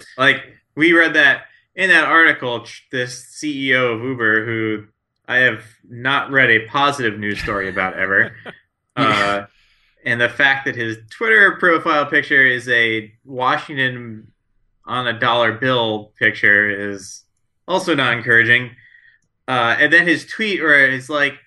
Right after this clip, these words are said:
Speaker 1: "Yo, drivers, don't worry. This isn't gonna happen until twenty thirty-five." Yeah, right, dude. Twenty thirty-five? No. Like, that's not the scale that these people think at.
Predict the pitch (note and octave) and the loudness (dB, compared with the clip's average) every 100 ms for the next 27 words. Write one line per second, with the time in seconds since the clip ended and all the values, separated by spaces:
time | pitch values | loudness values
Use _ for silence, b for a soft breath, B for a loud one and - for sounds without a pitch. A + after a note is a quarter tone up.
0 | b b - D#3 D#3+ D3+ D3 D3+ D3+ D3+ | b b -4 0 2 2 2 2 2 2
1 | D3 C3+ D3 D3 C#3+ D3 C#3+ C3+ C3+ C3 | 0 -4 -4 -4 -4 -2 0 0 0 -2
2 | C3+ D3+ D3 C#3 C3 C3 B2+ B2 A#2+ B2+ | -4 -6 -6 -4 -2 -2 -2 -10 -10 -10
3 | - C3+ B2 A#2+ A#2 A2+ A#2 A2 G#2 G2+ | -8 -4 -4 -2 -2 -2 0 0 0 -2
4 | _ _ _ _ _ _ A3 B3 B3+ A#3+ | _ _ _ _ _ _ -10 0 4 6
5 | A#3 F3 B2+ B2+ B2 A#2 G#2 G#2+ - B2+ | 6 2 -2 0 2 4 2 -6 -6 -2
6 | A#2 A2 G#2+ A2 _ _ - A3 A3+ A3 | 0 0 -2 -8 _ _ -14 -10 -8 -10
7 | - - G#3 G3 G3 F3 - D3+ C#3+ D3+ | -12 -2 2 2 0 -10 -2 0 4 4
8 | D#3+ F3 F3 _ _ _ _ _ E3 C#3 | 2 0 -6 _ _ _ _ _ -8 -4
9 | G2+ G#2 _ _ _ _ _ _ _ _ | -4 -8 _ _ _ _ _ _ _ _
10 | _ _ _ _ _ _ _ _ _ C#3 | _ _ _ _ _ _ _ _ _ -8
11 | C3 A2+ _ _ _ _ _ _ _ _ | -8 -8 _ _ _ _ _ _ _ _
12 | _ _ _ _ _ - E3 E3+ - D3 | _ _ _ _ _ 0 2 0 -6 -2
13 | C3+ A#2+ C3 - - A2+ G#2+ G#2 G2+ G#2 | -2 -2 -6 -10 -4 -4 -4 -8 -8 -10
14 | G2+ G2+ F#2+ F#2+ F2+ F2+ - - | -10 -16 -16 -18 -18 -20 -20 -20